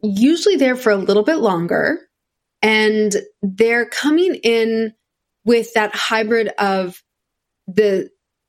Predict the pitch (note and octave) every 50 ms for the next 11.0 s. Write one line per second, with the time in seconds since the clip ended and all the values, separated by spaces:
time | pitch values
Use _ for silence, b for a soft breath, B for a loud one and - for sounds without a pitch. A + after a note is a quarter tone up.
0 | _ _ - - - - A#3 G3+ G3+ - B3 C#4 C#4 C#4+ C#4+ C#4 - A3 G#3+ G#3
1 | G#3+ G#3 G#3 - G#3+ F#3+ F#3 F#3+ F#3+ F#3 F3+ - - - _ - G3+ G3 G3 G3+
2 | F#3+ F3+ F#3 G3 F3+ F3+ F#3 F3+ F3 F#3 F3+ - - - F#3 F3+ - F#3 F3+ F3
3 | F3+ - - F3 - - - C#4 D4 E4+ G#4 A4+ - - _ _ _ _ _ _
4 | _ _ _ _ _ _ - A#3 A#3 A#3 A#3 A#3 A#3 A#3+ A#3 G#3+ - - _ -
5 | C4 C#4 D#4+ D#4 F4+ F#4 F4+ - - - C#4+ C4+ C4+ C4 B3+ B3+ A#3+ A#3 G#3+ F#3+
6 | G3 G3 G#3 G#3+ G#3+ G#3+ G#3 F#3+ D#3+ G3 F3+ F#3+ F#3 - - - - - - -
7 | - - - - - - - _ - - - A#3 G#3+ G#3 G#3 G#3 G#3 G3+ G3 G3
8 | B B B _ _ _ _ _ _ _ _ G#3+ G#3 G#3+ A#3 C4 C#4 D4+ E4+ F4
9 | D4+ G4 F#4+ G4 F#4+ D#4 C4+ C#4 C#4 - _ C#4 C4 B3 A#3 A#3+ - A3 G#3 G#3
10 | G#3 - - A3 G#3 G3 F#3 F#3 F3 E3+ E3+ - A3 G#3+ A#3+ B3+ D4 D#4+ C#4+ C#4